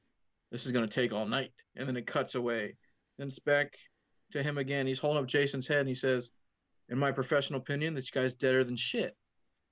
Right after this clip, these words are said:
Then he giggles, but then he realizes, "Oh,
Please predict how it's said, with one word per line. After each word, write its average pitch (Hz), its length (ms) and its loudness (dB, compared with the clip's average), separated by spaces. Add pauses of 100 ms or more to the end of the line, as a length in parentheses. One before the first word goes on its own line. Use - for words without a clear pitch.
(220)
Then 143 100 -4
he 147 40 -2
giggles, 156 520 2 (260)
but 151 80 -4
then 170 120 4
he 160 120 4
realizes, 151 500 4
"Oh, 151 300 2